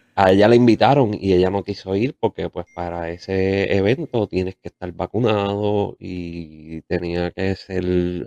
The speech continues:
algo como que, pues, para que la gente se vacune. So, ella no quiere. Y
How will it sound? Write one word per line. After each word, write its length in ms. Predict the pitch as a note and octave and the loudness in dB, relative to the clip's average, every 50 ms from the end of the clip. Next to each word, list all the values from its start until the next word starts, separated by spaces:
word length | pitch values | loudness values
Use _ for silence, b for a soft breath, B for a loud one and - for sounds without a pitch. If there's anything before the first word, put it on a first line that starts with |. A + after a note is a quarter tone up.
| - - | -6 -2
algo 880 | F#2 F#2 G2 F#2+ F#2 F#2 F#2+ G2 F#2+ F#2+ F#2+ F#2+ F#2+ F#2 F#2 F#2 F#2 - | 0 2 2 2 0 0 2 4 4 6 6 6 6 6 4 4 2 0
como 280 | - F2 F#2 F#2 F2 | -4 -6 -4 -4 -4
que, 120 | - F2 - | -4 -6 -6
pues, 180 | - - E2 - _ | -6 -8 -10 -10 _
para 200 | - - - D#2+ | -20 -20 -20 -20
que 280 | _ E2+ D#2 D#2 D2+ - _ _ | _ -20 -18 -18 -18 -18 _ _
la 100 | - - | -20 -20
gente 340 | - - E2+ E2+ _ - F#2+ | -20 -20 -20 -18 _ -8 -4
se 140 | - - E2+ | -4 -2 -2
vacune. 460 | F2+ G2 - - B2 A#2+ G#2+ F#2 - _ _ | -4 -2 0 0 0 0 0 -4 -12 _ _
So, 240 | - - E2 E2 | -14 -14 -12 -12
ella 180 | E2 D#2+ F2 F#2 | -10 -8 -8 -8
no 120 | F#2 F2+ | -8 -10
quiere. 280 | - - F#2+ F#2 - - _ _ _ _ _ _ _ _ _ _ _ _ _ _ B B B B B B _ _ _ _ _ _ _ _ _ _ _ _ _ _ _ _ _ _ _ _ | -6 -4 -4 -4 -4 -6 _ _ _ _ _ _ _ _ _ _ _ _ _ _ B B B B B B _ _ _ _ _ _ _ _ _ _ _ _ _ _ _ _ _ _ _ _
Y 420 | - A#2+ G2+ G2 G2 F#2+ F2 - | -4 -2 0 0 2 0 0 -2